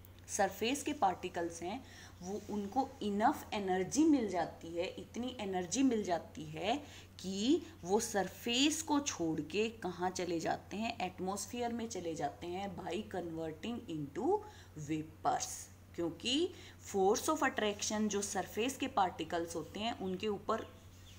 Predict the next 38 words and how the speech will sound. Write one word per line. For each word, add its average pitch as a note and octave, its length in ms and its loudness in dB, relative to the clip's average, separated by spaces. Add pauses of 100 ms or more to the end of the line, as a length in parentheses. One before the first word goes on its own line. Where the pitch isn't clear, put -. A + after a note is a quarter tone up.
(200)
उन F#3 160 0
पे B3+ 300 2 (280)
ऊपर C4 340 2
की D4 140 0
तरफ B3 320 0
कोई A3+ 180 4
force G3 400 0
of A3 100 -2
attraction G3 440 -2
नहीं F#3 240 0
होता F3+ 220 -4
है, F3 60 -2
या F#3 220 -2
force G3 260 0
of G#3+ 120 -2
attraction F#3 480 -4
क्या G3 100 -2
होता F#3 280 -2
है, B3 240 -4 (460)
कम G#3+ 180 4
होता A3+ 420 4
है। F3+ 320 2 (280)
तो A#3 200 -2
इसी A#3 300 0
वजह G3+ 360 2
से F3+ 440 -2
उन, G3 220 -2 (240)
वो G#3+ 140 2
क्या A3 200 0
करते F#3 320 -6
हैं, A#3 260 -2 (680)
surface A3+ 720 2
को A3+ 100 6
छोड़ D#3 360 -2 (160)
के C#4 180 0 (420)
because G3+ 420 2
of C4 180 -2
the - 100 6